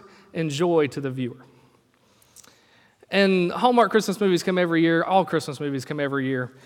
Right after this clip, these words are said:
Um, but we have a constant inundation of these movies and these stories of hope every year in Christmas. But when we look at the story today, that was not the case.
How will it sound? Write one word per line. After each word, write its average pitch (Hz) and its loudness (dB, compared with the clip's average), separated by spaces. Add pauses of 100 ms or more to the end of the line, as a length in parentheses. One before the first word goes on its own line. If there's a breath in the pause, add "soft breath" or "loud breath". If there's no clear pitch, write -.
(340 soft breath)
Um, 139 -4
but 170 2 (760)
we 220 4
have 226 6
a 170 4
constant 233 0
inundation 170 0
of 156 -6
these 143 0
movies 156 2
and 147 -6
these 135 -6
stories 170 -2
of 127 -4
hope 185 -2
every 180 -2
year 175 2
in 143 -8
Christmas. 151 -8 (920 soft breath)
But 190 6
when 208 6
we 202 10
look 247 6
at 240 0
the 190 0
story 214 6
today, 185 4
that 202 2
was 170 -2
not 175 0
the 151 -2
case. - -8